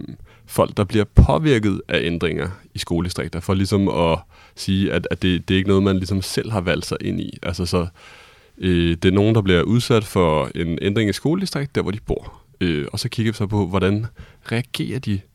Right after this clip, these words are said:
på det her, den her ændring. Og der ser vi så på, dels følger man med over i det nye skoledistrikt. Vi kigger på børn, der er fem, når de, øh, bliver påvirket,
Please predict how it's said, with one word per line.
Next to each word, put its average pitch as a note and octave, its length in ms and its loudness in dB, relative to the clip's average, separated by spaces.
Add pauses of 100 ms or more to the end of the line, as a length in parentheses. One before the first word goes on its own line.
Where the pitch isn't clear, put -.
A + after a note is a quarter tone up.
(120)
på - 80 0
det F2 160 -2
her, F#2 120 -2 (100)
den F2 120 -2
her E2+ 100 -2
ændring. F2 300 -6 (420)
Og G2+ 80 -6
der A2+ 80 2
ser C3 180 4
vi A2+ 100 2
så G#2 320 4 (120)
på, E2+ 420 6
dels - 360 -6
følger F#2 280 2
man F#2 160 4
med A2 140 2
over A#2+ 280 4
i G2 40 2
det G2 120 0
nye F#2 160 2
skoledistrikt. A#2+ 640 -6 (140)
Vi F#2+ 120 -8
kigger A2 280 0
på F2+ 340 2 (400)
børn, - 340 2
der F#2 80 2
er A#1+ 320 4 (120)
fem, - 300 -4 (280)
når G#2 140 2
de, F#2+ 300 2 (200)
øh, E2 320 0
bliver F2+ 200 -2
påvirket, C3 460 0